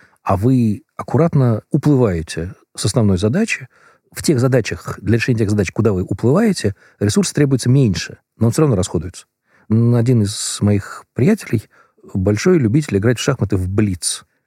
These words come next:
И его мотивировка чудесная. "Вот я не могу писать статью, ну, щас я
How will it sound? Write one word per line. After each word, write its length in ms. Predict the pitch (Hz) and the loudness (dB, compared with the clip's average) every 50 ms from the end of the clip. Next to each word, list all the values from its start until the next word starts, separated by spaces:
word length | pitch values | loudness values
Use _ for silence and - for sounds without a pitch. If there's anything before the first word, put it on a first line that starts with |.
| _ _ - | _ _ -4
И 80 | - | 0
его 340 | 120 110 104 104 110 117 170 | 0 0 2 0 0 2 2
мотивировка 500 | 160 147 139 - 139 160 214 214 - - | 2 2 0 0 0 0 0 0 -2 -4
чудесная. 520 | - - 165 139 120 98 90 - - 90 85 | -4 -2 0 2 2 2 0 -2 -4 -4 -2
"Вот 260 | 104 113 - - - _ | -2 -2 -4 -4 -16 _
я 220 | - 110 101 139 127 | -6 -2 0 0 2
не 100 | 123 135 | 2 2
могу 240 | 143 143 123 113 95 | 2 2 0 -2 -4
писать 300 | - 104 - 107 95 - | -4 -2 -2 -2 -4 -4
статью, 420 | - - 117 - - 233 254 254 - _ _ _ _ _ _ | -4 -4 -4 -2 0 0 0 0 -2 _ _ _ _ _ _
ну, 140 | - 180 202 | 0 0 2
щас 220 | - 185 - - - | 2 0 -2 0 0
я 300 | 143 139 139 120 107 117 | 2 2 2 2 0 -2